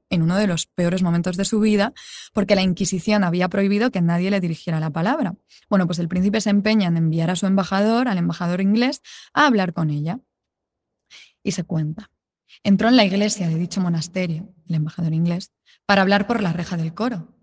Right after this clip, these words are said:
Y antes él y su hijo se pusieron de rodillas delante del Santísimo Sacramento. Y habiendo hecho oración,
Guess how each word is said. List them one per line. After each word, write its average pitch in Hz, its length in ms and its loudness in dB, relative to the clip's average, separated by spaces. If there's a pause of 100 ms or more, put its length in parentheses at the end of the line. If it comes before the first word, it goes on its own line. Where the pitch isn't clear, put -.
(220)
Y 196 100 0
antes 202 440 2
él 220 160 0
y 214 60 0
su 196 180 -2
hijo 202 260 -2
se 175 140 -8
pusieron 190 360 -2
de 196 80 0
rodillas 185 420 -4
delante 165 320 -2
del 175 120 -4
Santísimo 175 460 -2
Sacramento. 165 640 -4 (400)
Y 208 60 0
habiendo 214 360 2
hecho 202 220 -2
oración, 202 500 -2